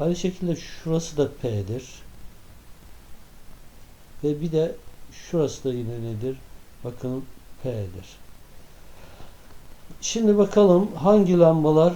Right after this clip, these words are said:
aynı noktaya bağlanmış. Hangisi mesela K aynı noktaya bağlanmış. Bu lamba o zaman yanmaz. Ondan sonra bakıyoruz.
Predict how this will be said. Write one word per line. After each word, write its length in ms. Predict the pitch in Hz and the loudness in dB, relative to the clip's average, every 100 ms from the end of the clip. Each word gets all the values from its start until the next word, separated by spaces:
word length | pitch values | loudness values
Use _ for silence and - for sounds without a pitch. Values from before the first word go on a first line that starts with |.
| 202 | 6
aynı 300 | 175 175 160 | 8 8 8
noktaya 440 | 147 139 135 131 | 4 2 0 2
bağlanmış. 720 | 143 151 165 165 170 170 - - | 4 4 4 2 2 0 -6 -4
Hangisi 840 | 190 202 196 165 - - - 185 190 | 2 2 2 -2 -8 -14 -6 -4 -2
mesela 300 | 170 - 160 | -6 -4 -6
K 380 | - 190 196 202 | 2 6 6 6
aynı 320 | 185 180 175 | 6 4 4
noktaya 420 | 160 139 165 165 151 | 2 0 2 2 4
bağlanmış. 360 | 139 127 117 107 | 2 2 -2 -2
Bu 120 | 160 | 2
lamba 260 | 156 147 139 | 4 4 2
o 100 | 139 | 2
zaman 260 | 139 139 | 2 2
yanmaz. 720 | 143 131 131 135 123 110 - - - - - | 2 4 4 2 0 -4 -10 -16 -20 -20 -10
Ondan 320 | 160 180 185 185 | -2 2 4 4
sonra 280 | 185 175 | 2 4
bakıyoruz. 640 | 170 170 196 180 165 190 - | 4 4 4 6 4 0 -6